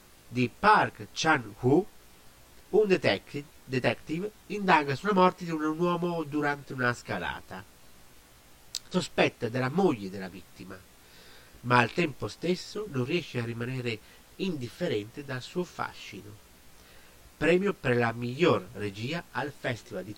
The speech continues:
Cannes duemilaventidue. Decision to Live. E poi ancora,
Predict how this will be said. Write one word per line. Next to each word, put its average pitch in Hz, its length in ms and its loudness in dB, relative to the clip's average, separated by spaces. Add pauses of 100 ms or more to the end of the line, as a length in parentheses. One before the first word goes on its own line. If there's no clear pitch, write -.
Cannes 165 440 -2
duemilaventidue. 127 1120 -2 (1400)
Decision 185 760 4 (280)
to 190 160 2
Live. 170 360 -4 (4000)
E 143 140 -2 (160)
poi 185 260 2
ancora, 180 640 -2